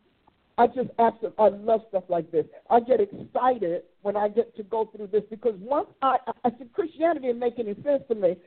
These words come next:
with these three and a half years. That's why I wrote the book Before the Garden,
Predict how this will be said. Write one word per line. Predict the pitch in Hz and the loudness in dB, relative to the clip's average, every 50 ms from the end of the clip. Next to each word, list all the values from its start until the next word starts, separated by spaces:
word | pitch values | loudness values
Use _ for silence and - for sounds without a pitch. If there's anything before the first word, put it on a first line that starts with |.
| _ - | _ 2
with | - 202 208 | 2 2 2
these | 226 208 - - | 2 -6 -8 -8
three | 247 247 240 | -6 -4 -4
and | 214 214 | -2 -2
a | |
half | 226 220 196 202 - | -2 -2 -2 -4 -6
years. | 214 226 185 - - _ - _ _ _ _ _ _ _ - | -4 -4 -4 -4 -6 _ -20 _ _ _ _ _ _ _ 2
That's | 233 254 254 - | 2 2 2 2
why | 254 226 220 | 0 2 2
I | 214 | 4
wrote | 208 233 220 226 | 4 2 2 2
the | 220 196 | 0 2
book | 170 226 220 - | 2 0 0 0
Before | 202 214 - - 208 196 | -6 -14 -8 -4 -4 -4
the | 196 208 | -4 -2
Garden, | - 302 294 247 190 170 | -2 0 0 0 0 -2